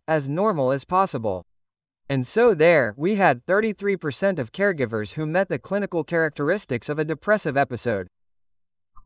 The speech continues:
Eighty percent of them reported having already had a depressive episode during their life. And among those who met the criteria for a major depression,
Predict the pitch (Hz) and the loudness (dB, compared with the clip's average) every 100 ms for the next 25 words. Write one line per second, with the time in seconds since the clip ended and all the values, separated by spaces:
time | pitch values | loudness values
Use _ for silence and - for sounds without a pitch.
0 | _ 156 202 233 180 147 - 202 180 127 | _ 0 2 0 -2 -2 0 0 0 -2
1 | 127 123 110 185 180 120 120 143 151 156 | 0 -2 -2 2 2 2 0 -2 2 4
2 | 208 202 185 156 170 147 127 - 208 214 | 4 4 4 2 2 2 -2 0 0 2
3 | 156 127 127 120 135 127 123 180 185 156 | 2 0 0 -2 -2 -2 0 0 0 2
4 | 165 160 185 101 - _ _ _ _ _ | 2 2 0 -2 -10 _ _ _ _ _
5 | _ _ _ _ - 151 156 151 208 247 | _ _ _ _ -2 0 2 4 4 4
6 | 180 180 151 147 139 180 160 131 143 131 | 6 6 4 0 2 2 0 0 0 0
7 | 190 180 127 113 143 131 151 185 165 139 | 0 2 0 0 0 0 0 0 0 -2
8 | 113 175 180 - 101 | -2 2 0 0 -8